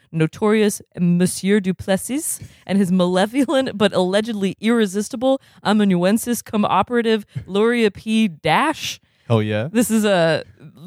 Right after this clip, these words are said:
Speaker 1: that's the, you'll, whatever.
Speaker 2: I'll get it. I know.
Speaker 1: <laughs> You'll
Speaker 2: I'm,
Speaker 1: get it.
Speaker 2: I'm just excited about Quebec nationalists.
Speaker 1: Yeah.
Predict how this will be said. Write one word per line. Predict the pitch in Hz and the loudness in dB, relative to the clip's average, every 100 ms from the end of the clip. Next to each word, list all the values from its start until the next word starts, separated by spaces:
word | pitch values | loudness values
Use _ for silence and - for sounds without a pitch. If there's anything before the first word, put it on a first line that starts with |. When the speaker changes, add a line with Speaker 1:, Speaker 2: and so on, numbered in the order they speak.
| 147 | -4
Speaker 1:
that's | 208 196 - | -2 -2 -4
the, | 202 - | -8 -8
you'll, | 151 214 190 - | -4 0 0 0
whatever. | 180 139 104 143 - - | 0 0 0 -6 -10 2
Speaker 2:
I'll | 135 | 2
get | 113 101 | 2 -2
it. | - | -2
I | 151 | -2
know. | 139 | 0
Speaker 1:
<laughs> | |
You'll | 415 320 | -2 0
Speaker 2:
I'm, | 147 | 0
Speaker 1:
get | 156 | 0
it. | |
Speaker 2:
I'm | 165 | 0
just | 160 160 | 0 0
excited | 160 147 131 117 | -2 0 0 0
about | 117 110 | 0 0
Quebec | 135 110 110 - | 0 0 -2 -2
nationalists. | 135 110 107 113 139 - | 0 2 0 0 0 0
Speaker 1:
Yeah. | 160 165 | 0 -2